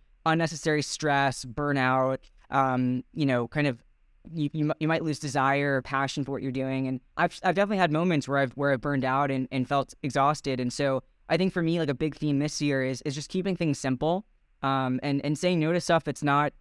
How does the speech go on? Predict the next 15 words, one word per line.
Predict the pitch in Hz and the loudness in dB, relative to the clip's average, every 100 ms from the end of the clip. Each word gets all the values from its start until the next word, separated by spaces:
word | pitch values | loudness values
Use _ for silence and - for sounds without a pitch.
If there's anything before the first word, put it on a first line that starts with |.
| 139 | -4
giving | 143 143 | 0 0
me | 131 | 0
energy, | 139 127 98 | 0 -2 -2
right? | 117 123 131 | -2 -2 -4
So | 131 | -6
we, | 135 - | -6 -4
you, | 135 127 | -2 -2
you | 147 | 0
mentioned | 139 135 135 123 | 0 0 0 2
that | 123 | 2
a | |
little | 131 131 | 2 2
bit, | 123 - - | 0 -2 -4
um, | 120 117 117 | -2 -2 -2
earlier. | - 123 120 113 107 | -2 0 0 -2 -6